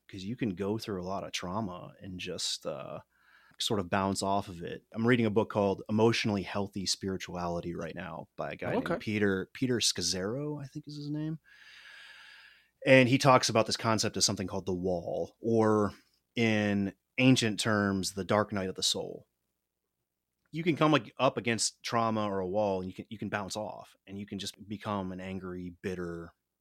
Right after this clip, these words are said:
Speaker 2: Mm-hmm.
Speaker 1: troubled person. Or you can choose to face that pain.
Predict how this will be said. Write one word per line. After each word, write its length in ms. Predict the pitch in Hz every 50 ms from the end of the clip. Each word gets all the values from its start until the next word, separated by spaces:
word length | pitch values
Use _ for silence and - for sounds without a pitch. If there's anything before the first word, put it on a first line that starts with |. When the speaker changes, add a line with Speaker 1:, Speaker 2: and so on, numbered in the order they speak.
| - -
Speaker 2:
Mm-hmm. 220 | 127 113 104 120 127 -
Speaker 1:
troubled 520 | - - - 110 95 87 87 87 85 85
person. 440 | - 92 87 85 - 90 80 80 82 _ _ _ _ _ _ _ _ _ _ _ _ _ _ _ _ _ _ _ _ _ _ _ _ _ _
Or 240 | - 127 135 131 123
you 80 | 117 110
can 180 | - 110 98 92
choose 520 | - - - 98 98 98 98 95 92 - -
to 600 | - - - 98 92 92 90 90 90 165 160 - _ _ _ _ _ _ _ _ _ _ _ _ _ _
face 360 | - - 101 95 104 - -
that 220 | - 85 - -
pain. 340 | - 90 82 80 - - -